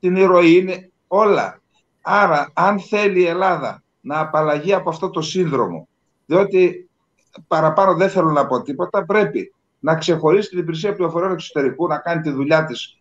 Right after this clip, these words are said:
με τις άλλες υπηρεσίες και όλα τα άλλα τα εσωτερικά, η Υπηρεσία Προστασίας του Συντάγματος. Κατά τα άλλα, θα έχουμε συνεχώς τέτοια προβλήματα.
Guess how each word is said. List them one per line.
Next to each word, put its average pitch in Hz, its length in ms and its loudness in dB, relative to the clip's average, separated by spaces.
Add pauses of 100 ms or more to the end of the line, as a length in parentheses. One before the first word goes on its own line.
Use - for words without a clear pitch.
με 131 100 -6
τις 135 100 -6
άλλες 160 220 0
υπηρεσίες 139 520 -2
και 170 120 2
όλα 220 400 4
τα 202 100 0
άλλα 196 200 4
τα 165 80 -2
εσωτερικά, 147 720 -4 (300)
η 160 100 -4
Υπηρεσία 170 800 0
Προστασίας 165 500 -2
του 175 100 -14
Συντάγματος. 131 680 -2 (320)
Κατά 151 360 2
τα 165 100 2
άλλα, 240 420 2 (340)
θα 143 160 0
έχουμε 196 360 0
συνεχώς 151 640 0
τέτοια 180 340 0
προβλήματα. 160 800 0